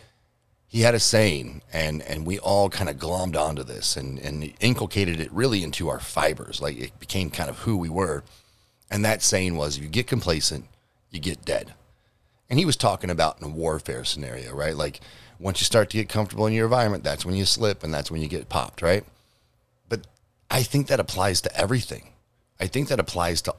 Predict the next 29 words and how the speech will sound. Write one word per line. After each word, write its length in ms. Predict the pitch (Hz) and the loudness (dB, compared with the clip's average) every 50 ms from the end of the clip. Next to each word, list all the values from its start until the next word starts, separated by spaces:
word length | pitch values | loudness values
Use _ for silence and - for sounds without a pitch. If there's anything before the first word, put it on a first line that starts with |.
| - | -8
all 460 | _ - - 101 110 117 123 131 131 131 | _ -2 4 6 8 10 10 8 8 6
the 140 | 123 117 | 4 2
shit 240 | - - - 104 - | 2 2 0 -2 -2
we 100 | 104 101 | -2 -4
do 240 | 90 80 92 95 92 | -2 0 0 0 2
in 100 | 85 80 | 0 0
life. 300 | 73 80 85 - - - | 0 -2 -2 -4 -8 -8
I 60 | - 76 | -8 -4
think 220 | - 107 107 104 | -2 -2 -2 0
that, 140 | - 104 101 | 0 0 2
like 200 | 95 92 92 92 | 4 2 2 2
I 60 | 98 | 0
said, 200 | 92 - - - | 0 0 -2 -2
it 100 | 71 62 | -6 -8
applies 360 | 52 - - 82 78 90 82 - | -8 -2 -2 -2 0 0 -2 -2
to 80 | - | -2
your 100 | 101 98 | -4 -4
business. 500 | 82 69 87 92 92 90 82 - - - | -2 -2 -2 -2 -2 -2 -2 -4 -6 -8
It 100 | - 71 | -6 -10
applies 400 | 78 - - 78 78 80 85 - | -10 -4 -2 0 0 0 0 -2
to 240 | - - 87 82 78 - - - - - - - _ | -2 -2 -2 -2 -2 -6 -12 -20 -20 -20 -20 -20 _
your 140 | - 101 104 | -4 -4 -4
career. 460 | 95 - - 101 87 87 95 92 76 | -2 0 -2 0 0 0 0 -2 -2
It 80 | 58 - | -4 -6
applies 360 | 69 - - 78 82 92 - - | -8 -4 -2 0 0 0 0 -2
to 120 | - 107 | -2 -4
your 80 | 107 101 | -2 0
relationships, 880 | 98 87 76 76 85 - - 80 71 - - - 58 50 - - - | 0 0 -2 -2 0 0 0 0 0 -4 -4 -4 -6 -8 -8 -8 -6
right? 240 | 62 67 78 90 - | -2 -2 -2 -2 -4